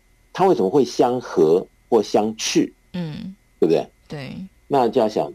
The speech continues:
Speaker 1: 我现在在讲的一个供需的问题。
Speaker 2: 嗯。
Speaker 1: 就是说大家都有互相一个好的循环的，互相的一个帮助吧。
Speaker 2: 嗯。
Speaker 1: 或者是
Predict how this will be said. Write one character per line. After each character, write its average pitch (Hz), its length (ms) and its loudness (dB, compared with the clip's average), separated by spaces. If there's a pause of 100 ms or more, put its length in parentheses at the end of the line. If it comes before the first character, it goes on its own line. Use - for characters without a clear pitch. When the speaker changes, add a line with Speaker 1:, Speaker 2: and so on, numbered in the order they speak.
(120)
Speaker 1:
我 82 120 -2
现 101 140 2
在 101 80 4
在 92 60 2
讲 67 180 -2
的 64 180 -2
一 - 100 -2
个 80 80 2
供 104 240 0
需 - 160 -6
的 69 80 4
问 67 160 2
题。 - 240 -16 (200)
Speaker 2:
嗯。 175 420 -10 (540)
Speaker 1:
就 95 80 -10
是 113 60 4
说 107 60 4
大 147 200 0
家 127 180 2
都 131 200 2
有 78 140 2
互 135 240 2
相 101 400 0 (300)
一 98 80 -6
个 76 380 0 (280)
好 87 220 0
的 120 80 2
循 104 240 -2
环 71 300 -2
的， 71 200 0
互 98 220 -2
相 90 260 0
的 69 140 0
一 71 100 -2
个 50 640 -2 (800)
帮 123 160 0
助 139 160 0
吧。 - 300 -2
Speaker 2:
嗯。 190 260 -2
Speaker 1:
或 - 80 2
者 80 120 2
是 82 360 -4